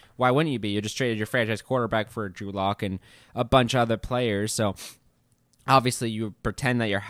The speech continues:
like, excited about him, um, and then Geno Smith is their, like, guy that's been there for a while and the guy that can kinda keep control of the offense, but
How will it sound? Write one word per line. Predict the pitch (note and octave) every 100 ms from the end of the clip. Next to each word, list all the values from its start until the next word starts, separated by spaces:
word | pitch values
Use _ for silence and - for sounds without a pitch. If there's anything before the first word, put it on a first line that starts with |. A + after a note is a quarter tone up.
| A#2
like, | G#2+ F#2+ -
excited | - - C#3 C3+
about | A2+ G#2+ G2+
him, | G2+ A2+ - - -
um, | A2+ A2 G2+ G2
and | A2+
then | A2+ A2 G2
Geno | C#3+ C3+
Smith | A#2+ C3 B2+
is | B2 A2
their, | A#2 A2
like, | G#2 F#2+ - - - _
guy | A2+ A2
that's | G2
been | - A2+
there | A2+ G#2+
for | A2+
a |
while | A2 A2 G#2+
and | G#2
the |
guy | G#2 G#2+
that | G2+
can | G#2+
kinda | G2 G#2+
keep | - G2+ -
control | G#2+ A2+ A2
of |
the | G#2
offense, | G#2 G#2+ A#2
but | - A2+